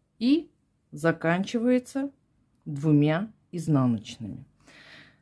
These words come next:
Итого у меня было тридцать шесть петель. Одну петлю я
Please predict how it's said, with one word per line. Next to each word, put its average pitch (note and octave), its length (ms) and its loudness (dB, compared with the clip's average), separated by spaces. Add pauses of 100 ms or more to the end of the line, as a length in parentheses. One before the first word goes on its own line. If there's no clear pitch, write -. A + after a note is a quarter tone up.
(480)
Итого A#3 680 4
у G3 80 0
меня C4+ 360 6
было F#3 580 2 (260)
тридцать A#3 540 0
шесть - 480 0
петель. F3 600 -4 (680)
Одну G3 380 6
петлю E3+ 600 -4 (120)
я D#3+ 440 -2